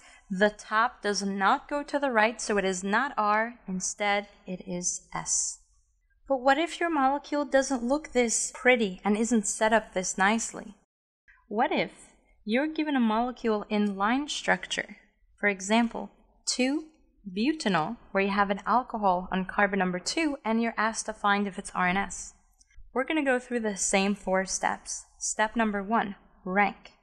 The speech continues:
We have our little cheat guide. We identify the chiral carbon, the S P three hybridized carbon with four unique substituents. Wait, four substituents?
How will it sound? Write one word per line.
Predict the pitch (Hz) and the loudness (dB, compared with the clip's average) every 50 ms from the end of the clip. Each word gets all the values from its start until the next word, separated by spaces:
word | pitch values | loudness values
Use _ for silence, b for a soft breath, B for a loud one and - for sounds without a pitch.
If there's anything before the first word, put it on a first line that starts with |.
| _ _ _ _ _ _ _ - | _ _ _ _ _ _ _ -4
We | 190 | -2
have | 196 190 190 185 | 2 2 2 2
our | 185 185 | 2 0
little | 180 185 175 175 | -2 -2 -4 -2
cheat | 170 - - 262 277 302 - | -2 -2 0 0 -2 -2 -2
guide. | 285 269 262 262 262 277 B B B B B B B | 0 2 2 2 0 -2 B B B B B B B
We | - 214 208 | -2 -2 0
identify | - 196 208 185 190 - 214 233 247 240 277 - - 269 269 | 2 0 0 0 0 0 2 2 2 0 -4 -2 0 2 2
the | 262 254 | 2 0
chiral | 247 - - 220 220 226 240 240 | -6 -2 2 2 2 2 0 -4
carbon, | - - - 202 208 220 269 320 - - - - | -2 2 4 4 4 4 0 -4 -8 -14 -4 -2
the | 196 - - - | -2 0 4 4
S | 214 240 - - | 4 4 4 0
P | - - 269 | -4 -6 -8
three | - - - 269 277 | -6 -2 -2 0 0
hybridized | 254 220 208 208 220 240 262 277 - - | 2 2 2 2 2 2 0 0 -2 -6
carbon | - - 220 208 208 220 | 0 2 2 4 4 2
with | 208 202 - | 0 0 -2
four | - - - - 202 208 220 | -6 -14 -6 -4 -2 0 0
unique | 233 254 247 240 247 240 | 2 2 2 2 2 0
substituents. | - - 262 226 - - - 226 214 - 202 190 208 247 240 - - - _ _ _ _ _ _ _ _ _ _ | -4 -8 -8 -8 -6 -2 -2 -2 0 0 0 2 0 0 -2 -6 -12 -14 _ _ _ _ _ _ _ _ _ _
Wait, | - 214 190 139 - - _ _ _ _ _ _ _ | 0 0 0 0 -2 -8 _ _ _ _ _ _ _
four | 196 214 226 226 | 0 2 2 0
substituents? | - - - 208 - - 208 208 208 247 247 330 392 - - - | -2 -6 -8 -8 -2 0 0 0 2 0 0 0 -2 -4 -8 -12